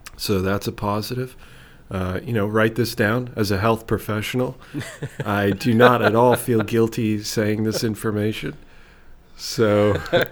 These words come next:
Speaker 2: He wrote it down
Speaker 1: He
Speaker 2: once.
Speaker 1: wrote it down once, yeah.
Speaker 2: Submitted it.
Speaker 1: Submi-
Speaker 2: Now, was this, was this in E C U's newspaper?
Speaker 1: N-
Speaker 2: School newspaper?
Speaker 1: Not the newspaper. It was part of a different, uh, journal or whatever you wanna call it,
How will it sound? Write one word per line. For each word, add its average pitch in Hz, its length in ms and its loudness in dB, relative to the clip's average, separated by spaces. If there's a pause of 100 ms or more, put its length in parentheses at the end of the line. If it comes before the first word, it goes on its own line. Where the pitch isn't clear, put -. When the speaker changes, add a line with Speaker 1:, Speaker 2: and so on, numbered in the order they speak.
(540)
Speaker 2:
He 113 100 -4
wrote 120 240 2
it 110 140 -4
down 127 340 0
Speaker 1:
He 127 160 8
Speaker 2:
once. 139 120 8
Speaker 1:
wrote 151 180 10
it 160 120 2
down 160 360 4
once, 113 340 4
yeah. 120 320 2
Speaker 2:
Submitted 117 640 4
it. 90 100 0
Speaker 1:
Submi- 120 460 0
Speaker 2:
Now, 127 140 4
was 117 260 4
this, 143 320 4
was 123 240 4
this 139 220 2
in 131 440 4
E 123 160 4
C 131 220 2
U's 123 320 4 (180)
newspaper? 160 880 2 (120)
Speaker 1:
N- 117 140 -6 (140)
Speaker 2:
School 127 440 4
newspaper? 120 480 2
Speaker 1:
Not 127 260 2
the 123 100 2
newspaper. 104 720 0
It 101 200 0
was 98 260 0 (140)
part 113 360 0
of 92 200 -6
a 92 60 -4
different, 107 540 0 (220)
uh, 90 380 -4 (720)
journal 92 580 0
or 82 200 -8
whatever 90 300 -6
you 85 120 -8
wanna 82 180 -10
call 82 340 -8
it, - 100 -12